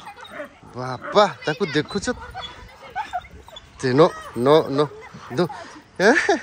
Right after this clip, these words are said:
ଦେଖ ତ, ଆଜି ପୁରା ଘମାସାନ ଲଢ଼େଇ ହେଇଗଲା ତିନି ଜଣଙ୍କର। ମାନେ, ଦୁଇ ଜଣ, ଇଏ ଗୋଟେ, ଦୁଇ ଜଣ, ସିଏ ଗୋଟେ, ହେଲା, ଘମାସାନ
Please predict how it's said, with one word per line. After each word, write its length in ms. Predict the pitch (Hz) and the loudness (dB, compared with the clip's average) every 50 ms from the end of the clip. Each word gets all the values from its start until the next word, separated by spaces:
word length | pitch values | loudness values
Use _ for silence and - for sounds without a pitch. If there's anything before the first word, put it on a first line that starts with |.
| - - 359 349 277 - - | -6 -10 -10 -10 -10 -10 0
ଦେଖ 260 | 135 165 185 - - 220 220 | 2 2 2 6 6 4 6
ତ, 100 | - 262 262 220 175 - - - - - - - - | 6 6 4 4 2 -2 -10 -16 -16 -16 -14 -4 2
ଆଜି 340 | 131 139 147 139 135 170 196 | 2 4 4 2 0 -6 -8
ପୁରା 220 | 190 208 240 254 247 | 0 2 4 4 4
ଘମାସାନ 520 | 185 185 185 170 175 190 190 - 226 233 226 | 2 -2 -4 -4 -4 -6 -6 -6 -8 -6 -6
ଲଢ଼େଇ 360 | 202 190 175 170 175 196 208 202 | -6 -6 -6 -6 -4 -4 -4 -4
ହେଇଗଲା 280 | 202 190 175 180 165 | -4 -6 -4 -6 -6
ତିନି 280 | 160 - - 180 170 175 | -8 -8 -10 -10 -10 -8
ଜଣଙ୍କର। 440 | 156 170 190 180 165 143 139 131 131 120 - - - - - 698 | -6 -6 -6 -6 -6 -6 -6 -8 -8 -8 -10 -14 -18 -20 -20 -14
ମାନେ, 180 | - - 160 170 | -12 -10 -10 -10
ଦୁଇ 240 | 160 139 156 160 180 185 | -10 -10 -12 -12 -10 -8
ଜଣ, 160 | 403 466 508 571 | -8 -8 -6 -6
ଇଏ 240 | 508 415 403 427 | -8 -8 -8 -10
ଗୋଟେ, 220 | 415 381 415 - 622 719 807 | -8 -10 -12 -12 -8 -8 -8
ଦୁଇ 120 | - - | -8 -8
ଜଣ, 180 | 880 - - 392 370 | -10 -10 -10 -10 -12
ସିଏ 200 | - - - 359 | -12 -10 -10 -10
ଗୋଟେ, 280 | - - 139 - - 120 | -8 -8 -10 -10 -12 -12
ହେଲା, 240 | 117 - 117 131 254 | -10 -6 -6 -6 -6
ଘମାସାନ 600 | - - 131 120 123 123 131 139 139 - 170 165 | -6 -8 -12 -10 -10 -8 -8 -10 -8 -8 -6 -6